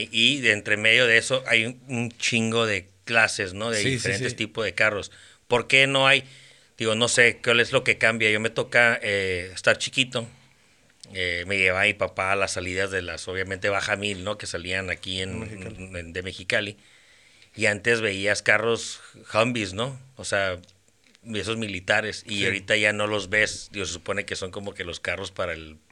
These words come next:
Speaker 2: Para el off-road.
Speaker 1: para el off-road, pero no, ya no corren, ¿no?
Speaker 2: Digo, sí corren. Eh, son muy pocos en su, en su clase, vamos a decirlo así. Eh, más que nada lo usan como prototipos. Es como cuando salió el Raptor.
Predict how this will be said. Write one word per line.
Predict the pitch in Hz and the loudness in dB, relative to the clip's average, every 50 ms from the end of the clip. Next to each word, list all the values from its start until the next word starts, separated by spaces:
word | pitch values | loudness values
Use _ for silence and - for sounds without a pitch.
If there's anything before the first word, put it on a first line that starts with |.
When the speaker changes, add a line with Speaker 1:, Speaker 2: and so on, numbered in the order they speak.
| _ _ - - _ | _ _ -20 -14 _
Speaker 2:
Para | - 120 117 | -8 -6 -6
el | 117 | -6
off-road. | 117 113 123 131 131 131 - | -4 -2 -2 -2 -2 -2 -2
Speaker 1:
para | - 92 92 | -2 0 0
el | 95 | 0
off-road, | 101 90 110 113 110 - | -2 -2 -2 -2 -2 0
pero | - 110 107 98 | 0 0 0 0
no, | 95 95 101 98 95 87 | -2 -2 -4 -4 -4 -4
ya | 92 101 101 | -2 -2 -2
no | 104 104 | -2 -2
corren, | 90 110 113 113 104 92 87 87 | -2 -2 -2 -2 -2 -4 -6 -12
¿no? | 107 135 - - 127 120 - - | -16 -16 -18 -18 -18 -18 -6 0
Speaker 2:
Digo, | 151 170 180 180 151 131 113 76 | 2 4 6 6 6 6 4 2
sí | - - - - 202 202 | -2 -2 -2 -2 0 2
corren. | - 202 214 214 226 240 233 233 - - _ _ - - _ _ _ | 6 6 6 6 6 2 0 -2 -4 -8 _ _ -20 -20 _ _ _
Eh, | - 135 127 120 117 113 | 0 2 2 2 0 0
son | - - 151 165 | 0 0 0 0
muy | 175 170 | 0 -2
pocos | - 175 170 - 185 - | -2 -2 -2 -2 -2 -4
en | 180 160 | -4 -6
su, | - - 131 120 117 110 | -4 -6 -6 -4 -4 -6
en | - 107 | -6 -6
su | - 120 117 113 113 110 107 - _ _ _ - - | -8 -8 -8 -8 -8 -10 -12 -16 _ _ _ -12 -4
clase, | - 127 139 165 165 - 175 165 | 0 2 2 2 2 0 -2 -2
vamos | 151 156 156 147 | -2 -2 -2 -2
a | 147 131 | -2 -2
decirlo | 117 - - 131 131 139 | -2 -2 -4 -4 -4 -4
así. | 131 - 156 160 165 160 - _ - - - - - _ - | -4 -4 -4 -6 -6 -8 -12 _ -20 -20 -20 -20 -20 _ -8
Eh, | - 120 123 120 120 120 120 120 113 | -4 -4 -2 -2 -2 -4 -4 -4 -2
más | 123 143 147 - | -2 -2 -2 -2
que | - 185 | -2 0
nada | 190 196 190 | 0 2 2
lo | 180 160 | 2 0
usan | 156 151 180 185 180 | -2 -2 -2 -4 -2
como | - 180 156 147 127 131 | -2 0 0 0 0 0
prototipos. | 127 123 120 - 117 - 139 139 135 - 110 - | 0 -2 -2 -2 -6 -6 -6 -6 -6 -8 -12 -10
Es | - 120 - | -10 -10 -6
como | - 160 160 156 143 123 117 | -4 -2 0 2 2 2 2
cuando | 127 131 123 | 0 0 0
salió | 117 131 135 147 | 0 0 -2 -2
el | 151 | 0
Raptor. | 139 147 151 151 - - 120 - - | 2 0 0 0 -2 -6 -8 -8 -10